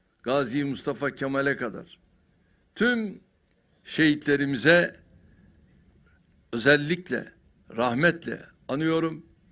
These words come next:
Şu organizasyonda emeği geçen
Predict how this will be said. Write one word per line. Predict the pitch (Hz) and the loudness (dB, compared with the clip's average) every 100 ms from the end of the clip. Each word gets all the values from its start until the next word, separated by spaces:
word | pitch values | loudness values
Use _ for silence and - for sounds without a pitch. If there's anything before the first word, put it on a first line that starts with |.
| _ _ _ _ _ _ _ _ _ _ _ _ - | _ _ _ _ _ _ _ _ _ _ _ _ -10
Şu | - | -4
organizasyonda | 233 170 147 156 131 147 139 151 151 151 175 185 - - _ _ _ _ | 2 4 4 4 4 2 2 0 2 4 4 2 -4 -20 _ _ _ _
emeği | 139 156 165 185 | -2 2 2 0
geçen | 143 131 123 | 0 -4 -6